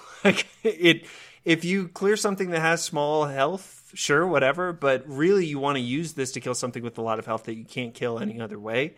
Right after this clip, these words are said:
And, uh, I, I think it is going to be a good tool because warlocks know how to get their health back. Actually, I guess we don't have Spellstone, so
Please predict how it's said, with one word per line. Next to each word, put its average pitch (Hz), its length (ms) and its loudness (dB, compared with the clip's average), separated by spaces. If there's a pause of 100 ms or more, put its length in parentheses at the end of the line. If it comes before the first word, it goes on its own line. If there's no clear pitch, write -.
(540)
And, 104 680 -2
uh, 101 420 -10 (280)
I, 135 220 2
I 143 40 2
think 170 240 0
it 151 80 4
is 135 80 -4
going 135 160 -2
to 123 40 0
be 120 120 0
a 113 60 0
good 123 340 -2
tool 185 240 0
because 120 580 -2
warlocks 127 560 0
know 120 220 0
how 123 120 -2
to 117 60 -2
get 113 200 -6
their 113 100 -4
health 110 300 -4
back. 156 320 -6 (160)
Actually, 127 360 -2
I 120 40 0
guess 123 180 -2
we 127 80 -6
don't 117 140 -2
have 110 100 -6
Spellstone, 123 640 -6
so 110 360 -6